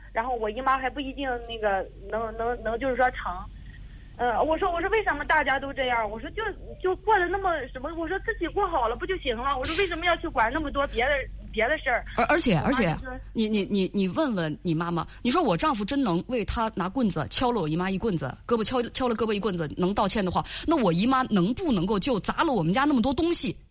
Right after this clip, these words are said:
Speaker 2: 跟我丈夫和我道歉？如果她不能的话，那我丈夫是不会去的。两个，两方都有错。如果你妈要抬出来长辈的架子说，那你，你姨妈毕竟是长辈，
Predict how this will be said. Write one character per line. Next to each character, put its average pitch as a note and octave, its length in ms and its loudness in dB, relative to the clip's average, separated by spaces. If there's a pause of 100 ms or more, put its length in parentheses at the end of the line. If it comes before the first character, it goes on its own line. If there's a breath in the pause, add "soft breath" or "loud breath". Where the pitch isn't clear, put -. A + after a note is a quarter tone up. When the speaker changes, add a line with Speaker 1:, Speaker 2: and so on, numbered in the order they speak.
Speaker 2:
跟 D#4 120 -2
我 A#3+ 120 2
丈 D4+ 200 2
夫 F3+ 240 -6
和 - 140 -4
我 C4 200 -6
道 A3+ 160 0
歉？ - 220 -2 (340 loud breath)
如 D#4+ 140 0
果 F4 80 2
她 - 160 0
不 D4+ 100 0
能 A3 140 0
的 G#3 80 -2
话， G3+ 220 0
那 F4+ 100 0
我 D#4+ 60 2
丈 D#4+ 120 2
夫 C4+ 80 0
是 A#3 80 -2
不 F3+ 120 -6
会 D4+ 100 0
去 A3 180 -2
的。 C3+ 140 -6 (300 soft breath)
两 A3 200 0
个， F#3+ 80 -2 (100)
两 G3 180 0
方 C#4+ 120 0
都 E4 140 0
有 C4+ 80 -2
错。 - 260 -4 (160 loud breath)
如 F4+ 120 0
果 A#4 80 6
你 A3+ 120 2
妈 B3+ 200 2
要 D4 120 -2
抬 G#3+ 400 -2
出 C#4 160 -4
来 G#3+ 240 2 (400 loud breath)
长 E3 300 0
辈 E4+ 160 2
的 A3 100 0
架 G#3 220 0
子 F#3+ 80 -4
说， G#3 140 0 (100)
那 C#5 100 4
你， A#3 220 2
你 A3+ 120 2
姨 D4 60 4
妈 F#4+ 140 2
毕 G#4 140 -4
竟 D#4+ 100 2
是 C4 80 -2
长 F3+ 220 -2
辈， B3+ 140 0